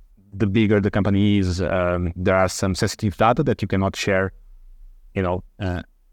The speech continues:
every day or, uh, without being cautious, uh, but at least with your team, um, from a manager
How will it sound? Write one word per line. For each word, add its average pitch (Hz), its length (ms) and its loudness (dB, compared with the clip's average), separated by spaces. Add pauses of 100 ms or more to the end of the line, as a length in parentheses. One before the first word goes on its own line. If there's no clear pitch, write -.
(300)
every 104 320 2
day 107 300 4
or, 101 220 4 (320)
uh, 85 180 -2
without 98 320 0
being 95 200 2
cautious, 151 720 -2
uh, 101 200 2
but 107 180 -2
at 131 120 0
least - 200 -2
with 120 160 0
your 113 160 4
team, 117 460 0 (120)
um, 95 440 -2
from 101 180 4
a 95 60 2
manager 95 580 0